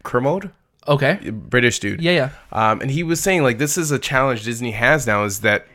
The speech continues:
Speaker 1: you know, when you remake these live action, now it's animated, but it's kinda still
Speaker 2: Yeah, it's still
Speaker 1: it's
Speaker 2: animated.
Speaker 1: but
Speaker 2: Uh,
Speaker 1: it's a
Speaker 2: C G.
Speaker 1: C G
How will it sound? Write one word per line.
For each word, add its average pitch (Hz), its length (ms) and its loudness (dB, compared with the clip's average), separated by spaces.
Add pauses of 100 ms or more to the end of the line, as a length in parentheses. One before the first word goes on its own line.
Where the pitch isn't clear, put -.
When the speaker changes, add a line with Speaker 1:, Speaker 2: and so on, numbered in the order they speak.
(160)
Speaker 1:
you 123 80 0
know, 117 80 0
when 117 160 0
you 117 180 -2
remake 131 380 2
these 107 400 -4 (180)
live 104 460 2
action, 104 580 -2
now 101 200 -2
it's 98 120 -6
animated, 104 760 -2
but 90 120 -8
it's 95 180 -10
kinda 101 240 -6
still 98 720 -6
Speaker 2:
Yeah, 190 140 2
it's 143 120 -6
still 233 100 2
Speaker 1:
it's 196 120 -6
Speaker 2:
animated. 147 760 0 (220)
Speaker 1:
but 139 140 6
Speaker 2:
Uh, - 20 8
Speaker 1:
it's 139 320 0
a 127 160 2
Speaker 2:
C 135 220 0
G. 139 280 -2
Speaker 1:
C 120 200 0
G 110 280 -4